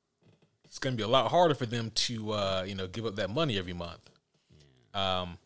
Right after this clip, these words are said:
Speaker 2: Well, no, the Hawkeye show could stay, because it did essentially that. It introduced Hawkeye with Kate Bishop, and so
Speaker 1: Mm-hmm.
Speaker 2: people were like, "Oh, look, Hawkeye show."
Speaker 1: Yeah, and
Speaker 2: And then Kate Bishop became cool. Uh,
Speaker 1: Yeah,
Speaker 2: thanks
Speaker 1: she,
Speaker 2: to,
Speaker 1: uh,
Speaker 2: uh, uh,
Speaker 1: Haley, Haley Steinfeld.
Speaker 2: I was about to say that.
Speaker 1: Yes, you
Speaker 2: I was
Speaker 1: were.
Speaker 2: not about to say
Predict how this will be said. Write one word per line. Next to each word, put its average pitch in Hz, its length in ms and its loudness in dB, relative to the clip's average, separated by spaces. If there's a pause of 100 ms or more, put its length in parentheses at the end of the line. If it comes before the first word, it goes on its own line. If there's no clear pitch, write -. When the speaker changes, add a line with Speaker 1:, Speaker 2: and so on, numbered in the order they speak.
(140)
Speaker 2:
Well, 165 200 -2
no, 208 160 2
the 196 100 6
Hawkeye 285 360 6
show 95 200 -2
could 71 120 -16
stay, - 320 -14 (100)
because 143 240 0
it 180 120 -2
did 170 380 0
essentially 147 380 -4
that. 107 260 0
It 107 140 -8
introduced 120 400 -4
Hawkeye 123 480 4
with 98 200 -4
Kate 87 220 -6
Bishop, 120 420 -4
and 92 140 -8
so 113 100 -6
Speaker 1:
Mm-hmm. 165 100 -4
Speaker 2:
people 110 200 -6
were 107 60 -2
like, 107 200 0
"Oh, 440 280 6
look, - 100 4
Hawkeye 294 380 6
show." 127 420 8
Speaker 1:
Yeah, 180 280 4
and 147 280 4
Speaker 2:
And 147 80 6
then 156 140 6
Kate 165 220 -2
Bishop 170 240 -2
became 143 260 -8
cool. 98 440 -2
Uh, 107 80 0
Speaker 1:
Yeah, - 80 6
Speaker 2:
thanks 101 180 2
Speaker 1:
she, 160 240 4
Speaker 2:
to, 139 380 4
Speaker 1:
uh, 87 280 -6 (340)
Speaker 2:
uh, 87 40 -10
uh, 78 160 -10 (260)
Speaker 1:
Haley, 131 300 -2
Haley 113 260 -6
Steinfeld. 90 560 -8
Speaker 2:
I 98 80 -4
was 95 80 -4
about 92 200 -8
to - 60 -8
say 90 160 -6
that. 78 220 -10 (240)
Speaker 1:
Yes, 95 180 -6
you - 60 0
Speaker 2:
I 120 60 6
was 113 100 2
Speaker 1:
were. 120 80 2
Speaker 2:
not 107 140 0
about 90 180 -2
to 139 80 2
say 80 160 -6